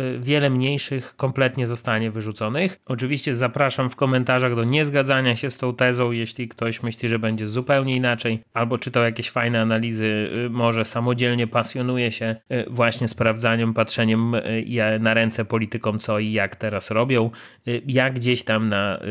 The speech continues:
y, taki scenariusz bazowy się mniej więcej szykuję, no ale w polityce i w piłce nożnej my wszyscy jesteśmy ekspertami, każdy chciałby oczywiście tutaj zabrać głos, więc komentarze są oczywiście do waszej dyspozycji. No ale największy challenge, gdzieś już powiedzieliśmy budżet, powiedzieliśmy obietnice i tak dalej,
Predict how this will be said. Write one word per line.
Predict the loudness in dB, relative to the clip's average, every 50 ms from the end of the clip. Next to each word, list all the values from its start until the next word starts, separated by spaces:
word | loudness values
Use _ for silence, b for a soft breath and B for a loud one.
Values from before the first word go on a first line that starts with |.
| -6
y, | -6
taki | -4 -2 -2 -2 -2 -6 -10
scenariusz | -8 -4 -2 0 0 0 0 0 -2 -4 -2
bazowy | -2 -2 0 2 2 0 2 0 -4 -4
się | -4 -4 -4
mniej | -2 0 0 0 2
więcej | 2 2 2 2 0 -2 -4 -6
szykuję, | -6 -8 -8 -8 -4 -2 0 2 2 0 0 -4 B B B B B B _ -16 -10 -4
no | -2 -2 0
ale | 2 2 0
w | 0 0
polityce | -2 -2 0 0 0 0 -2 0 2 0 0
i | -2
w | -2
piłce | -4 -6 -4 -2 -2 -2
nożnej | 0 -2 0 0 0 0
my | 0 -2
wszyscy | -4 -6 -8 -6 -4 -6
jesteśmy | -6 -6 -6 -8 -4 -4 -4
ekspertami, | -4 -4 -2 -2 -4 -2 0 -2 -2 -2 -2
każdy | 0 0 0 0 0
chciałby | -4 0 -2 -2 0 0
oczywiście | -2 -2 -4 -6 -8 -8 -8 -8 -10
tutaj | -6 -6 -6 -2
zabrać | 0 0 0 0 0 -2 -4
głos, | -2 0 0 2 2 0
więc | -2 -4 -6 -6
komentarze | -6 -6 -4 -4 -4 -4 -4 -6 -6 -6 -8
są | -8 -6 -8 -8
oczywiście | -8 -8 -10 -12 -10 -10 -10
do | -10 -8
waszej | -10 -10 -10 -8 -8 -8
dyspozycji. | -8 -10 -8 -6 -6 -6 -4 -4 -6 -6 -6 -6 -6 -6 -8 -8 _ _
No | -8 -8 -4
ale | -2 -2 0 0 0 -2 -4
największy | -4 -2 0 0 2 4 2 2 2 0 0
challenge, | 0 0 0 0 0 -2 -2
gdzieś | -4 -6 -6 -8 -8
już | -10 -4
powiedzieliśmy | -4 -2 0 0 -2 -2 -2 -4 -2
budżet, | 0 0 -2 0 0 -4 -4 -2
powiedzieliśmy | -4 -4 -2 -2 -4 -2 -2 -2
obietnice | 0 0 -2 -2 0 -2 -2 -2 -2 -2 -2 -2
i | -2
tak | -2 -4 -4
dalej, | -4 -4 -4 -4 -4 -6